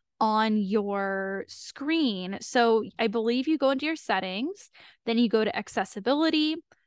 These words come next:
display and text size, and you scroll down to color filters and you choose a red color filter.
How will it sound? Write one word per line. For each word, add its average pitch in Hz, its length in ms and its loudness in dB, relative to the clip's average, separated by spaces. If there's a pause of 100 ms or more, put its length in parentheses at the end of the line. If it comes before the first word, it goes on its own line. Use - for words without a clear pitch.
(140)
display 226 680 0
and 214 200 -4
text - 420 -6
size, 392 640 2
and 233 100 -4
you 240 120 0
scroll 233 400 0
down 247 280 2
to 233 100 -14
color 220 420 -4
filters 285 540 -2
and 226 160 -2
you 233 100 0
choose 226 300 -2
a 208 80 0
red 202 440 -2
color 190 380 -6
filter. - 460 -10